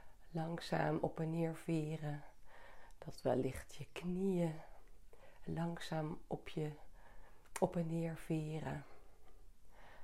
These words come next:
Je kan ervaren dat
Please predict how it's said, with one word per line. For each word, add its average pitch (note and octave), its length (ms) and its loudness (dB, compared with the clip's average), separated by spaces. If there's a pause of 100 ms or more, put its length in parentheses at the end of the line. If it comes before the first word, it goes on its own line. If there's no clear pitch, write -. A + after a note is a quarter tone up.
(880)
Je D3+ 160 -4
kan D3 260 -2
ervaren C#3+ 840 0 (260)
dat - 480 -6